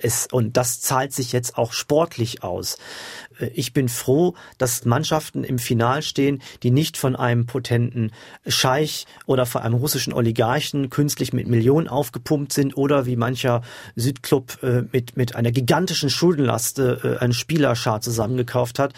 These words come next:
sondern das war lange, lange Aufbauarbeit, auch mit viel Geldeinsatz, aber das Geld wurde durch den Verein halt verdient.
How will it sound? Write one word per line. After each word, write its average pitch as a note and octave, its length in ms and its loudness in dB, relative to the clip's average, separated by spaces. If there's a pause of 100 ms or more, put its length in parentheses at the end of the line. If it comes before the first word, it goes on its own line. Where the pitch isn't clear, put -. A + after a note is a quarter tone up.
(380)
sondern B2+ 280 2
das C3 220 0
war B2+ 140 2
lange, D3 280 4
lange C#3+ 320 0
Aufbauarbeit, C#3+ 1080 0
auch B2 180 2
mit D#3 140 4
viel C#3 180 2
Geldeinsatz, D#3 600 2
aber B2 120 0
das A#2+ 180 0
Geld C#3 260 2
wurde D3+ 260 4
durch C#3 140 0
den C3+ 140 0
Verein A#2 440 -2
halt A#2 160 -2
verdient. A#2+ 600 -2